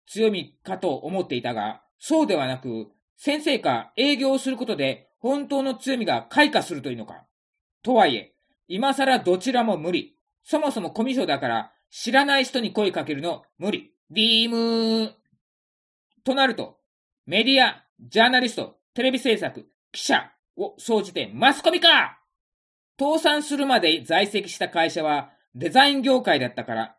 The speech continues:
当たらずとも遠からずといったところか。その次は、コーチング、メンタリング、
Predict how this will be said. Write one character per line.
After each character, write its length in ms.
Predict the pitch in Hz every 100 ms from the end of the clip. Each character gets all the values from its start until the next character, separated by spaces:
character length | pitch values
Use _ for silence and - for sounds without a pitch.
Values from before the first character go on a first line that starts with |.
| -
当 180 | 214
た 180 | 226 262
ら 160 | 262 262
ず 120 | 220
と 180 | 220 247
も 200 | 233 143 -
遠 220 | 151 170
か 160 | 190 196
ら 100 | 160
ず 140 | 127
と 140 | 117
い 20 | 110
っ 40 |
た 120 | 110
と 100 | 110
こ 120 | 113
ろ 60 | 104
か。 220 | 85 - _ _ _ _ _
そ 140 | -
の 100 | 254
次 240 | - 240 226
は、 260 | 135 - _
コ 200 | - 254
ー 60 | 254
チ 180 | 247 226
ン 80 |
グ、 220 | 214 208 - _ -
メ 140 | 147
ン 100 | 214
タ 120 | 226
リ 100 | 208
ン 80 | 208
グ、 240 | 190 185